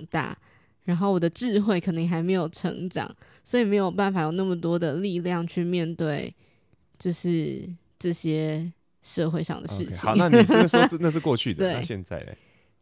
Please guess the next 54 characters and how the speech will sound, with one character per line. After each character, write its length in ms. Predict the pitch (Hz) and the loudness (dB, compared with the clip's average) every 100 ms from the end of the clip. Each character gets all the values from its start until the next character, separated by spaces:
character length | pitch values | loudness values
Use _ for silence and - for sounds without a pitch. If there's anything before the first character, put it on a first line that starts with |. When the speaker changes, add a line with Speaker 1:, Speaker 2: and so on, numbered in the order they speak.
| - | -20
Speaker 1:
现 800 | - - - 330 330 294 269 262 | -16 -14 -8 -2 0 0 -2 -6
在 360 | - 320 311 302 | -4 -2 0 -2
我 240 | 262 226 | -2 -2
觉 340 | 208 202 208 | -2 -2 0
得 340 | 220 262 269 277 | 2 2 4 2
是 380 | - - 254 233 | -2 -6 -4 -2
失 480 | - - 185 185 | -6 -4 0 0
落。 400 | 175 180 160 - - | 2 0 0 -6 -14
Speaker 2:
失 280 | - - 101 | -16 -10 -8
落 280 | 104 95 69 | -4 -4 -6
哦。 220 | 58 - | -10 -4
Speaker 1:
我 80 | 202 | -2
刚 180 | 208 311 | 0 0
刚 140 | 311 | 0
一 60 | 277 | -2
直 40 | |
在 160 | 226 233 | 0 0
想 240 | 220 165 | -2 -4
寂 220 | 170 165 | -4 -2
寞 140 | 190 202 | 0 0
跟 180 | 190 185 | 0 -2
失 160 | - | -4
落 220 | 170 170 | -2 -2
的 60 | 110 | -4
差 280 | - 160 - | -8 -6 -6
别， 220 | 113 - | -8 -6
Speaker 2:
嗯。 60 | 180 | 2
Speaker 1:
对 100 | 180 | 2
我 80 | 131 | 2
来 160 | 127 | -2
说 180 | 160 - | -4 -6
是 160 | 170 175 | -4 -6
什 320 | - - - | -6 -8 -10
么？ 320 | - - 120 | -12 -12 -8
Speaker 2:
嗯。 260 | 98 87 76 95 _ _ _ _ _ _ _ _ _ _ _ _ _ _ _ _ | -4 -4 -8 -16 _ _ _ _ _ _ _ _ _ _ _ _ _ _ _ _
Speaker 1:
你 100 | 180 | -4
觉 100 | 170 | -2
得 60 | 165 | -2
是 80 | 170 | -4
什 100 | 160 | -10
么？ 100 | 190 175 | -12 -14
寂 200 | - 185 | -8 -2
寞 140 | 202 | 0
跟 160 | 180 180 | 0 -2
失 260 | - 165 | -2 -2
落？ 80 | - | 2
Speaker 2:
寂 80 | 208 | 2
寞 40 | |
就 100 | 156 | 0
是 100 | 143 | -2
一 60 | 107 | -4
个 160 | - 98 | -4 -2
人 220 | 82 82 | -2 -4
啊。 140 | 92 | -8